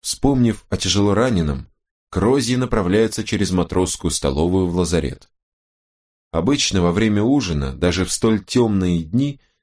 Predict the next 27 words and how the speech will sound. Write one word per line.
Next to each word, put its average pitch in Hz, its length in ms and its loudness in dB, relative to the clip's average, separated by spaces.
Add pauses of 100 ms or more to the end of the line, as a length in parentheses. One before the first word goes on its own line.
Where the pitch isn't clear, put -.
(120)
за 104 120 0
столами 131 460 0
слышатся 113 600 -2
разговоры 90 640 2
и 127 40 -4
смех, 117 520 -4 (260)
несколько 82 480 -4
поднимающие 80 680 -2
настроение. 82 720 -4 (520)
Но 95 140 0
сегодня 135 500 2
здесь 131 340 0
царит 92 420 0
тишина, 98 640 -2 (380)
нарушаемая 85 800 2
лишь 78 300 -4
стуком 117 520 0 (220)
и 113 80 2
скрежетом 104 680 0
ложек 110 540 0
о 101 80 0
металлические 95 800 0
миски, 123 540 0 (260)
да 110 160 2
изредка 147 680 2
звуками 92 560 0
отрыжки. - 640 -6